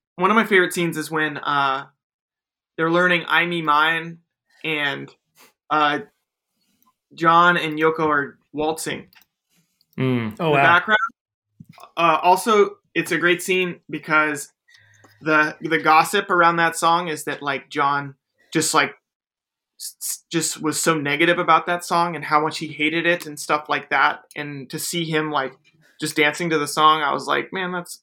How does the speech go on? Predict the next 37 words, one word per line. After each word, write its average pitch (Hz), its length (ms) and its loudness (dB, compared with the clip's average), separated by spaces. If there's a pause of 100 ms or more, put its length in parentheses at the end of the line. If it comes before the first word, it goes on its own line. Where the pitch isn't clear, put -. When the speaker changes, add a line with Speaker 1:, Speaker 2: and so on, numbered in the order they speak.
(260)
Speaker 1:
B 165 140 -2
S." 143 320 -4 (380)
And 180 100 -6
then 196 80 -2
the 208 100 2
other 262 140 2
scene 277 220 -6
that 214 100 2
I 175 80 2
thought 190 160 2
was 175 120 -4
kind 185 140 -6
of 151 120 -10
funny 175 240 -2
was 147 300 -6 (800)
seeing 202 240 -2
them 170 160 0
work 175 220 2
on 151 340 -2 (880)
Maxwell's 165 480 -2
Silver 156 260 -4
Hammer, 165 500 -4
because 165 240 -8
that's 165 200 0
another 156 280 2
Speaker 3:
Oh, 175 40 6
yeah. 175 160 4
Speaker 1:
one 180 100 -2
that 156 100 -4
Speaker 3:
<laughs> - 640 -6
Speaker 1:
kind 190 180 -2
of 190 120 -2
this - 180 -12
legendary 165 600 2
piece 175 380 -4
that, - 140 -6
like, 151 260 -4